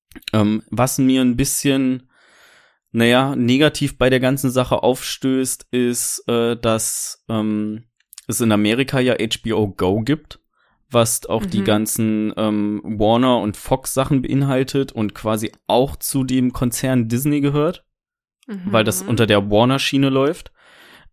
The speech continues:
Speaker 1: Ähm, jetzt, wo Disney Plus da in Deutschland eingeführt wurde, was quasi auch Filme enthält, die regulär eigentlich über H B O Max, ähm, vertrieben werden würden,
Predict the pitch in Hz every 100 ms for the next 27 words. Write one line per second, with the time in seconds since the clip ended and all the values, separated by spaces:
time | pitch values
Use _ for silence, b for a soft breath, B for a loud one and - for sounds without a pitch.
0 | - 120 120 117 117 120 - 110 110 151
1 | - - - 123 120 117 117 - - _
2 | _ _ _ _ _ - 131 131 131 120
3 | 135 123 - 120 135 113 120 147 - 120
4 | 113 104 110 - 117 - 107 110 120 143
5 | 165 _ 107 107 107 - _ - 107 104
6 | 104 - - - - 139 147 95 - 120
7 | 170 - - 107 107 104 - - 101 101
8 | 117 123 117 110 - 113 107 101 92 107
9 | - - 95 98 110 - - - - _
10 | _ _ - 113 107 107 117 - 123 113
11 | 113 107 107 107 113 135